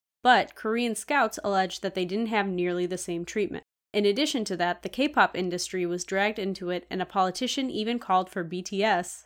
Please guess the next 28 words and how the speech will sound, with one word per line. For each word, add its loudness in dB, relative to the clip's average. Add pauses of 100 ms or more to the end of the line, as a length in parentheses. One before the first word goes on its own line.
including 2
members 2
serving -4
in -4
the -4
military, -2 (160)
to -4
save 4
the 4
event 0
by -2
performing 2
at 2
the -2
concert -2
set 0
up 0
to -6
mark 0
the -2
end 2
of -4
the -2
jamboree. -2 (280)
That 8
came 4
with -4
backlash, 0